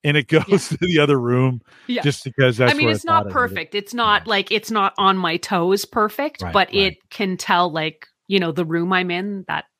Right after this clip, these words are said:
Speaker 2: it knows
Speaker 1: Yeah.
Speaker 2: that much. So
Speaker 1: Yeah. Yeah.
Speaker 2: yeah, it's
Speaker 1: Do
Speaker 2: pretty, pretty cool.
Speaker 1: Can you, so you could say, "Hey, robot, come and clean this room."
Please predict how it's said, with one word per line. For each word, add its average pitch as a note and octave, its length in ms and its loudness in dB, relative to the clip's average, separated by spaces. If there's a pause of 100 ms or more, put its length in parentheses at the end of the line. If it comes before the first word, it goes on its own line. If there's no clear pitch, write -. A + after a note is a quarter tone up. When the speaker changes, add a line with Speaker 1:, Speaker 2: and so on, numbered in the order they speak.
Speaker 2:
it - 200 -10
knows E2+ 240 -4
Speaker 1:
Yeah. D#2+ 60 -8
Speaker 2:
that - 180 -8
much. - 340 -14
So - 260 -12 (120)
Speaker 1:
Yeah. D#2 260 -8 (720)
Yeah. D#2+ 320 -8
Speaker 2:
yeah, D#3+ 340 -2
it's - 160 -10
Speaker 1:
Do - 80 -20
Speaker 2:
pretty, D3+ 480 0
pretty F3+ 380 -10
cool. - 400 -16 (180)
Speaker 1:
Can C#3+ 240 2
you, A#2+ 480 4
so C3+ 220 4
you B2 160 4
could B2+ 180 0
say, A2 460 4
"Hey, A2 560 -2 (260)
robot, G#2 480 -2
come C3 220 2
and A#2+ 100 0
clean C3+ 320 2
this A#2 240 -2
room." G2 340 -4